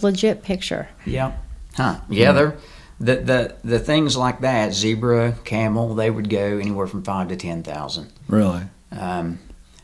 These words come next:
Speaker 2: but, you know, they're nuts too. I mean, they're wild animals. They're nothing
Speaker 3: Yeah.
Speaker 2: like what I've ever been around.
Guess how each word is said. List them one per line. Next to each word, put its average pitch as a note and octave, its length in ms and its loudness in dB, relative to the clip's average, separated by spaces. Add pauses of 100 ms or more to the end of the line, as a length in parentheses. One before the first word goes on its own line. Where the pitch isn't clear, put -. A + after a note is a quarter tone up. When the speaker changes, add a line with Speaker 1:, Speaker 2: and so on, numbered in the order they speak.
(140)
Speaker 2:
but, G#2+ 360 0 (200)
you F#2+ 140 -2
know, E2+ 140 -4
they're G2+ 160 -2
nuts A#2+ 400 -2
too. C#3 360 -4
I G2+ 40 -6
mean, F2+ 260 -4
they're G2+ 140 -2
wild C3 320 2
animals. G2+ 440 0
They're G2+ 120 -2
nothing A#2 480 0
Speaker 3:
Yeah. A2 40 2
Speaker 2:
like G#2+ 260 2 (300)
what G2+ 400 -2 (320)
I've G2+ 220 -8
ever F2+ 200 -6
been F#2 200 -6
around. E2+ 400 -8